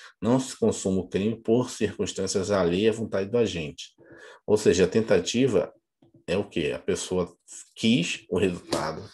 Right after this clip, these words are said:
quis o crime doloso, ele foi atrás, só que circunstâncias alheias, ou seja, não é porque ele quis parar, é porque a arma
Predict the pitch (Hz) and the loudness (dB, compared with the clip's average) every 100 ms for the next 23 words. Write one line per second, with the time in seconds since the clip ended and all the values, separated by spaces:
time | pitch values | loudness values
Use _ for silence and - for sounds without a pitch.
0 | - - 127 135 101 - 95 95 85 82 | -10 -4 -2 -2 -6 -4 -2 0 -2 -4
1 | 78 85 87 - _ _ _ - _ _ | -4 -6 -6 -12 _ _ _ -20 _ _
2 | 85 87 95 - 113 131 143 - 95 90 | -10 -6 -6 -4 4 4 4 0 -2 0
3 | 104 - - _ - - _ 101 101 - | -4 -6 -14 _ -20 -20 _ -4 -4 -2
4 | 113 110 - 113 101 110 110 104 92 95 | -2 -2 -4 -2 0 -2 0 0 0 -2
5 | 110 131 104 104 104 78 73 - - 80 | 0 0 2 0 0 -4 -12 -16 -14 -12
6 | - 78 82 82 110 135 131 - - - | -8 -8 -6 -4 0 0 -2 -8 -6 0
7 | 117 117 - 87 95 - - _ _ - | 0 -2 -4 -2 -2 -6 -14 _ _ -4
8 | 92 76 80 90 - - - - - - | 0 0 0 -2 -6 -16 -18 -18 -20 -20
9 | _ _ _ _ _ - 82 98 - - | _ _ _ _ _ -4 0 0 -2 2
10 | 92 95 107 101 90 | 4 4 2 2 -2